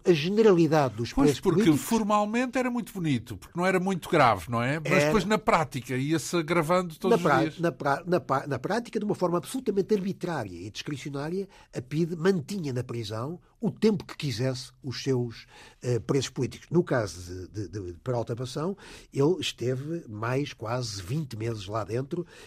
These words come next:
Speaker 1: e viria a ser libertado de Peniche em sessenta e cinco, no dia de aniversário
Speaker 2: Pois,
Speaker 1: do, do,
Speaker 2: esse
Speaker 1: do
Speaker 2: foi
Speaker 1: filho.
Speaker 2: o caso em que ele esteve a alegar duas horas e meia?
Speaker 1: É, exatamente. Eh,
Speaker 2: Foi
Speaker 1: a-,
Speaker 2: com,
Speaker 1: a-, com,
Speaker 2: eh,
Speaker 1: com Peralta Bação, foi a sua estreia na, na,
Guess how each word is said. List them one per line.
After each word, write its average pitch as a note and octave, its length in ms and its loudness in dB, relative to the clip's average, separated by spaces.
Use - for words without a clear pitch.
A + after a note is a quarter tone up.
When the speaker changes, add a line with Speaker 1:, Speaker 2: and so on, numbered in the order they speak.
Speaker 1:
e A2 220 -10
viria A2 400 -4
a A2 140 -10
ser B2 260 -4
libertado A#2 640 -4
de A#2 140 -2
Peniche B2+ 640 -6
em G2+ 200 -10
sessenta A2 420 -8
e G#2 60 -8
cinco, B2+ 320 -10
no A#2 200 -4
dia D3 220 2
de A#2 80 2
aniversário G#2+ 440 -6
Speaker 2:
Pois, - 180 2
Speaker 1:
do, - 100 -14
do, F3 100 2
Speaker 2:
esse G3 280 0
Speaker 1:
do G#2+ 40 -8
Speaker 2:
foi F#3 120 2
Speaker 1:
filho. F3+ 160 4
Speaker 2:
o - 20 -4
caso E3+ 340 0
em D#3+ 80 0
que D#3+ 140 -4
ele D#3 80 2
esteve C#3 720 -2
a A#2+ 80 -2
alegar C3+ 380 2
duas C3+ 220 2
horas C#3 220 2
e B2 40 0
meia? G3 340 0
Speaker 1:
É, F#3+ 120 10
exatamente. E3+ 640 4
Eh, G#2+ 300 -10
Speaker 2:
Foi A#2+ 180 -2
Speaker 1:
a-, - 20 -6
Speaker 2:
com, D3+ 360 4
Speaker 1:
a-, - 280 -12
com, C#3+ 380 2
Speaker 2:
eh, C3 60 0
Speaker 1:
com C3+ 340 2
Peralta C3 340 -2
Bação, C#3 280 -4
foi B2 160 -2
a G#2+ 40 -4
sua C#3+ 220 0
estreia D#3 640 2
na, G#2 380 -6
na, F#2+ 420 -8